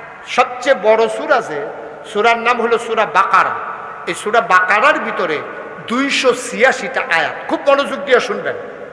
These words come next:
দেখবেন যে আপনি অনেক কিছু জেনে যাবেন আজকে ইনশাআল্লাহ। সূরা বাকারার ভিতরে আয়াত কয়টা? দুইশো, কয়টা? দুইশো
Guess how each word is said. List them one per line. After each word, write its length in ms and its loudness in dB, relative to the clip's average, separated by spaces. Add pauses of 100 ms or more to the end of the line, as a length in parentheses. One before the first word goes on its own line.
(100)
দেখবেন 340 2
যে 80 6 (480)
আপনি 240 2
অনেক 200 2
কিছু 140 -6 (100)
জেনে 240 2
যাবেন 200 0
আজকে 300 -4
ইনশাআল্লাহ। 480 -2 (480)
সূরা 200 2
বাকারার 560 4
ভিতরে 240 2 (140)
আয়াত 300 2
কয়টা? 260 4 (1200)
দুইশো, 220 -4 (100)
কয়টা? 240 4 (1000)
দুইশো 280 2